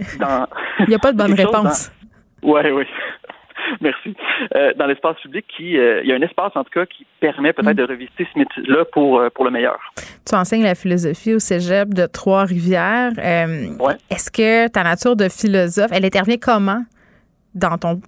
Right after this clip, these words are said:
Speaker 2: travail d'écriture ? Puis dans l'approche de ce personnage-là aussi ?
Speaker 1: Euh,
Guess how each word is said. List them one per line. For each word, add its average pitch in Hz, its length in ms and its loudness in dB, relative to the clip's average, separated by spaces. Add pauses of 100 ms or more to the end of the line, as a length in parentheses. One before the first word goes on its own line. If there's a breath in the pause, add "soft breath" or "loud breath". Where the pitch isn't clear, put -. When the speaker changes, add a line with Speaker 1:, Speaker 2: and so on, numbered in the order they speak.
Speaker 2:
travail 175 320 0
d'écriture ? 190 560 -4 (560)
Puis 208 80 2
dans 196 120 4
l'approche 214 400 0
de 202 100 2
ce 185 100 -2
personnage-là 185 640 0
aussi ? 226 380 -4 (1900)
Speaker 1:
Euh, 226 400 4